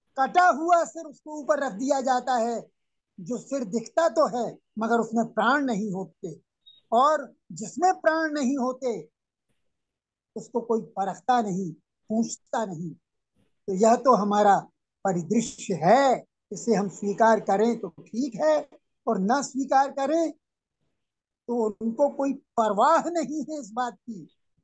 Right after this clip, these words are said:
सत्ता को इस बात की परवाह नहीं है, किसी भी सत्ता को।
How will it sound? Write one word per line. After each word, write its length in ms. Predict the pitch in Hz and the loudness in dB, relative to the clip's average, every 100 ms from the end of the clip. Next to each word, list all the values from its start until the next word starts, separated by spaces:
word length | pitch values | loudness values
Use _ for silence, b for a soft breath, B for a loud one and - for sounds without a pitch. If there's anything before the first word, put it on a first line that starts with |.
| _ | _
सत्ता 600 | - _ 220 180 262 247 | -20 _ -8 -4 0 0
को 160 | 247 | 2
इस 140 | 240 165 | 0 2
बात 260 | 190 233 | 2 2
की 180 | - 254 | 0 -6
परवाह 480 | - 202 190 262 302 | -4 -4 2 2 2
नहीं 320 | 294 269 269 | 0 -4 -6
है, 160 | 226 175 _ _ _ | -8 -12 _ _ _
किसी 380 | 302 269 339 359 | -8 -6 -6 -2
भी 120 | 339 | -2
सत्ता 440 | 311 262 - 240 185 | -2 -6 -6 -4 -4
को। 200 | - | -6